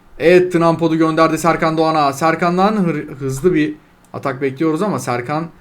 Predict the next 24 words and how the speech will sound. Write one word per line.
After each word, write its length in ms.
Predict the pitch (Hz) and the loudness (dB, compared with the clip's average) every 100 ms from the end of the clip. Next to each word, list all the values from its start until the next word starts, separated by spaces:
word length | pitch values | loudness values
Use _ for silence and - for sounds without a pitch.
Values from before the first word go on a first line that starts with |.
| - - | -20 -18
şu 300 | - - 220 | -8 0 2
an 80 | 165 | 2
o 100 | 156 | 0
kadar 200 | 147 143 | 0 0
hızlı 220 | 135 135 | -2 -2
değil. 240 | 135 139 | -2 -2
Bir 140 | 240 196 | -2 2
pas 220 | 190 180 | 0 2
daha 120 | 170 | 2
geldi 220 | 160 156 | 2 0
Serkan'a 420 | 151 156 151 151 | 0 -2 -2 -4
çok 240 | 151 156 - | -2 -4 -4
güzel. 280 | 143 151 160 - - | -2 -2 -2 -14 -10
Bakalım 320 | 180 190 185 | -2 0 0
Serkan 360 | 180 170 180 160 | 2 0 0 -2
neler 200 | 151 147 | -2 -2
yapabilecek. 580 | 135 127 117 113 101 - - _ | -2 -2 -4 -4 -6 -8 -20 _
Serkan. 580 | - 147 147 160 131 101 98 - - | -8 -4 -4 -4 -4 -6 -12 -14 -4
Haydi 220 | 160 160 | -2 0
genç 240 | 151 131 | -2 -4
adam. 280 | 131 113 101 98 - - _ | -4 -6 -6 -10 -16 -20 _
Serkan 480 | - 117 123 147 147 | -10 -8 -6 -6 -2
verdi 200 | 139 139 | -4 -4
pasını. 400 | 147 135 127 | -8 -8 -8